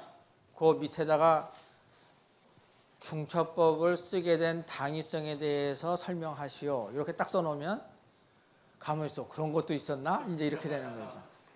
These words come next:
네. 이거는 꼭 기억을 해야 됩니다.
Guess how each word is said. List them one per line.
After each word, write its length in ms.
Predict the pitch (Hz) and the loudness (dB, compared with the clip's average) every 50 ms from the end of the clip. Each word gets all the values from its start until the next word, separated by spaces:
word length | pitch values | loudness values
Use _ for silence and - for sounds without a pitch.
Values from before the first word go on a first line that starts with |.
| _ _ _ _ _ _ _ _ _ _ _ _ _ _ _ _ _ _ _ _ - - _ _ _ _ _ _ _ _ _ _ _ _ _ _ _ 123 113 | _ _ _ _ _ _ _ _ _ _ _ _ _ _ _ _ _ _ _ _ -20 -20 _ _ _ _ _ _ _ _ _ _ _ _ _ _ _ -20 -18
네. 200 | 113 120 151 196 196 - - - - _ _ _ _ - - - _ _ _ _ - - _ _ - - - - _ _ _ _ - - - - - - - _ _ _ _ - | -16 -14 -14 -14 -16 -16 -20 -20 -20 _ _ _ _ -20 -20 -20 _ _ _ _ -20 -20 _ _ -20 -20 -20 -20 _ _ _ _ -20 -20 -20 -20 -20 -20 -20 _ _ _ _ -10
이거는 200 | 143 151 147 151 | -6 -6 -6 -4
꼭 160 | - 170 160 | -4 -4 -6
기억을 340 | - - 156 151 143 143 139 | -4 -2 0 0 2 2 2
해야 160 | 143 147 147 | 0 0 0
됩니다. 520 | 143 143 139 131 120 107 101 95 117 147 | -2 -2 -6 -8 -10 -12 -12 -12 -10 -12